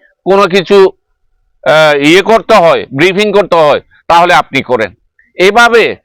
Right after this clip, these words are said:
প্রতিটা কাজে, প্রতিটা সেক্টরে আপনাদেরকে ভূমিকা রাখতে হবে। অন্যথায় আমি, মোবারক আলী সাহেব,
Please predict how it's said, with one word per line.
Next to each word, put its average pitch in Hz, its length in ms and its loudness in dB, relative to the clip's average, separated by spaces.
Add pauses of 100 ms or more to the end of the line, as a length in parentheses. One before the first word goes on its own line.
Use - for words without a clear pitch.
(260)
প্রতিটা 233 680 0
কাজে, 139 640 -2 (600)
প্রতিটা 226 520 0
সেক্টরে 185 800 -2 (300)
আপনাদেরকে 143 640 -4
ভূমিকা 135 440 -4
রাখতে 110 280 -6
হবে। 87 240 -14 (400)
অন্যথায় 220 640 0 (280)
আমি, 151 580 -2 (380)
মোবারক 135 360 0
আলী 135 220 -4
সাহেব, 135 380 -2